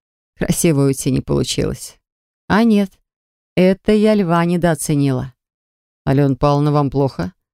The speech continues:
Шеф подхватывает меня на руки и несет. Сзади, кажется, раздается шипение.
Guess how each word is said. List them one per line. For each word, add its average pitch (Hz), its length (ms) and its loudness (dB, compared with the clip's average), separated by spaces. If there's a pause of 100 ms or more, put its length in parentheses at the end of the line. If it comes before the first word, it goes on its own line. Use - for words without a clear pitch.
(100)
Шеф 294 300 0
подхватывает 165 800 0
меня 151 220 2
на 165 180 2
руки 180 240 -2
и 156 60 2
несет. 147 520 -2 (600)
Сзади, 180 480 0
кажется, 175 500 -2
раздается 170 640 0
шипение. 156 680 -2